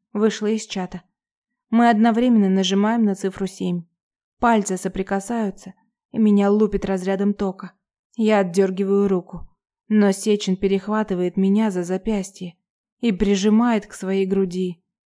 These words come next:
как будто все мои больные фантазии вдруг решили превратиться в реальность. Его вторая рука ложится на мою талию,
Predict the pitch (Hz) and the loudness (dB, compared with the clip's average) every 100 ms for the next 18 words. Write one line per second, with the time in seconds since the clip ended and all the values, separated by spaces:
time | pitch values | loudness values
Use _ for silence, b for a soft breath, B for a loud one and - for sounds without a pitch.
0 | _ _ - 226 208 240 233 - - 247 | _ _ -4 -2 -2 -2 -4 -6 -4 2
1 | 220 196 190 175 185 196 247 254 - 240 | 2 2 0 -2 0 0 0 -2 -4 -4
2 | 226 226 196 185 175 - _ _ - 220 | -2 -4 -4 -6 -8 -12 _ _ -10 -6
3 | 208 247 240 185 - 190 190 196 202 202 | -2 -2 -2 -4 -2 -2 -2 -2 -4 -4
4 | 196 226 - 185 185 180 180 180 180 - | -4 -8 -8 -6 -4 -4 -6 -8 -12 -18
5 | - _ _ _ _ _ - 196 208 214 | -20 _ _ _ _ _ -4 0 2 2
6 | 208 208 202 214 202 196 226 226 190 185 | -2 -2 0 0 0 -2 -2 -2 -2 -2
7 | 226 240 180 180 180 180 175 180 170 175 | -4 -6 -4 -2 -2 -4 -6 -8 -8 -10
8 | 175 | -12